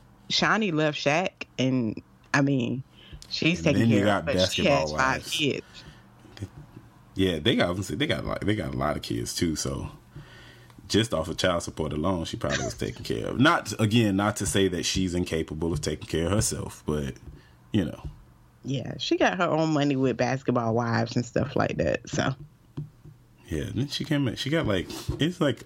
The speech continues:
Speaker 2: a Basketball Wives everywhere. Like,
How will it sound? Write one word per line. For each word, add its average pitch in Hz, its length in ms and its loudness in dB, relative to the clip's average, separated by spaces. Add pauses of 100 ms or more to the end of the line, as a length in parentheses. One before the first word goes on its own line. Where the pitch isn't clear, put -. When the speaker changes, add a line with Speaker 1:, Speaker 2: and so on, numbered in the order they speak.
Speaker 2:
a 82 80 -2
Basketball 98 640 2
Wives 95 320 0
everywhere. 110 600 0 (720)
Like, 85 260 -4